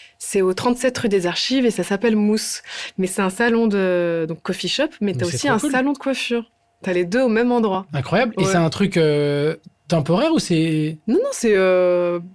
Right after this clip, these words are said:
Speaker 1: pour la vie jusqu'à la fin du monde, jusqu'à ce qu'il y ait cette fameuse comète qui nous
Speaker 2: Et
Speaker 1: tombe,
Speaker 2: c'est là-bas
Speaker 1: euh,
Speaker 2: que tu vas te raser la
Speaker 1: et
Speaker 2: tête.
Speaker 1: on pourrait tous se retrouver là-bas.
Speaker 2: Et se tous se raser
Speaker 1: On
Speaker 2: la tête,
Speaker 1: se fait
Speaker 2: vu qu'il y a
Speaker 1: tous
Speaker 2: un
Speaker 1: raser
Speaker 2: coiffeur.
Speaker 1: la tête là-bas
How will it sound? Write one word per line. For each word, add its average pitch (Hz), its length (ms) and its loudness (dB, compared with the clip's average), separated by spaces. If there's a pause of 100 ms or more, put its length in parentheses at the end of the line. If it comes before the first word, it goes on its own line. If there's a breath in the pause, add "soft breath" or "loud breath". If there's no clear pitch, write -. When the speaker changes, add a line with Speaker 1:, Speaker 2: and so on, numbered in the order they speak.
(120)
Speaker 1:
pour 226 120 2
la 220 120 4
vie 277 80 0
jusqu'à 254 240 0
la 190 80 2
fin 208 160 -2
du 190 100 -2
monde, 226 160 2
jusqu'à 185 160 -6
ce - 80 -8
qu'il 175 100 -4
y 160 40 -10
ait 170 40 -4
cette 165 120 -10
fameuse 190 320 -2
comète 190 240 -4
qui - 100 -8
nous 175 100 -2
Speaker 2:
Et 135 80 -4
Speaker 1:
tombe, 190 120 0
Speaker 2:
c'est 147 80 2
là-bas 160 220 2
Speaker 1:
euh, 226 40 2
Speaker 2:
que 220 60 -8
tu 185 80 0
vas 170 80 2
te - 80 -4
raser 180 220 2
la 196 80 2
Speaker 1:
et - 20 0
Speaker 2:
tête. 196 100 2
Speaker 1:
on 185 40 2
pourrait 196 180 0
tous 311 160 -2
se 285 120 -2
retrouver 262 300 2
là-bas. 226 400 2
Speaker 2:
Et 151 80 -2
se 151 140 -4
tous 190 160 0
se 185 100 -2
raser 165 180 4
Speaker 1:
On 208 40 4
Speaker 2:
la 233 40 2
tête, - 120 -4
Speaker 1:
se - 20 4
fait - 60 -
Speaker 2:
vu 196 40 4
qu'il 285 100 0
y - 20 4
a 202 80 4
Speaker 1:
tous - 40 -2
Speaker 2:
un 262 40 4
Speaker 1:
raser 254 100 2
Speaker 2:
coiffeur. 240 160 4
Speaker 1:
la 233 40 0
tête 247 200 -2
là-bas 233 320 2